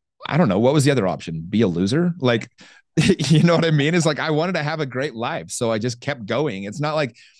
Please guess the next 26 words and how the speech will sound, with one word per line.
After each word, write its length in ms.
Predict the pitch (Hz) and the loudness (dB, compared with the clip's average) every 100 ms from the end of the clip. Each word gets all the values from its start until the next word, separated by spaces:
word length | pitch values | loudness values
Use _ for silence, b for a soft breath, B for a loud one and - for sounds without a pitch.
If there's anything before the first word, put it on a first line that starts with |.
| b _ _ | b _ _
this 220 | 131 120 | -6 -6
conscious 460 | - - 139 139 127 | -4 0 2 2 0
decision 500 | 120 - 135 127 123 | -2 0 0 0 0
you 100 | 110 | -2
have 240 | 117 117 | -2 -6
to 80 | - | -4
make 280 | 98 123 - | -4 -4 -4
every 200 | 110 104 | -4 -4
day 180 | 110 135 | -4 -2
to, 60 | |
like, 120 | 101 101 | -2 -2
"Oh, 60 | |
I'm 140 | 135 123 | -2 -2
gonna 100 | 117 | -4
get 100 | 120 | -4
up 80 | |
and 100 | 113 | -6
keep 120 | 107 92 | -8 -4
going." 260 | 139 110 | -4 -4
It's 100 | 87 | -6
like, 100 | 110 | -6
"No, 260 | 127 - - | -2 -4 -4
I 340 | 98 147 185 - - | -6 -6 -6 -10 -8
know 380 | 101 110 156 | 0 2 4
I'm 180 | 131 120 | 4 2
awesome. 400 | 101 92 101 139 | 0 0 -4 -6